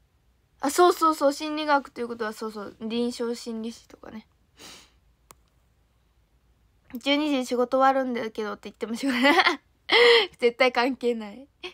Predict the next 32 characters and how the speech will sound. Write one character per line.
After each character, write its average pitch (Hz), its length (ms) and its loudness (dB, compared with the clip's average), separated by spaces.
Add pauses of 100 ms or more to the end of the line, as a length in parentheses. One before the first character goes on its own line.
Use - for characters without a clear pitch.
(600)
超 349 220 2
陽 220 300 2
キ 214 120 -6
ャ？ 254 440 0
違 - 20 2
い - 20 -2
ま 247 160 -8
す 240 80 -18
よ。 - 160 -14 (720)
<laughs> 202 200 -14 (2500)
月 - 160 -6
末 285 80 0 (200)
ま 349 120 4
で 269 140 2
行 233 80 -2
く、 - 80 -14
誕 - 120 -2 (260)
生 339 40 4
日 285 60 -6
ま 247 120 -4
で 226 120 -8
二 233 100 -10
千 277 160 -10
五 240 100 -8
百 247 200 -10
人 214 80 -20
行 208 80 -20
く - 100 -14
か - 120 -16
な。 - 140 -20 (520)
<laughs> - 580 -20
誕 381 160 6